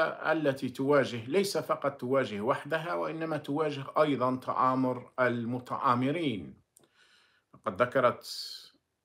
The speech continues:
بعض المصادر الأمريكية ال-،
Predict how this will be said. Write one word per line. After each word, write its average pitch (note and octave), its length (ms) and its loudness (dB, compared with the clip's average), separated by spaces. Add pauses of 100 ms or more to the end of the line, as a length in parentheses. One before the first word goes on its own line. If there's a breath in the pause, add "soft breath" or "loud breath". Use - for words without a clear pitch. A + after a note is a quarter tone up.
(340)
بعض G#2+ 320 4
المصادر G#2 560 0
الأمريكية B2+ 920 -4
ال-، F#2 220 -10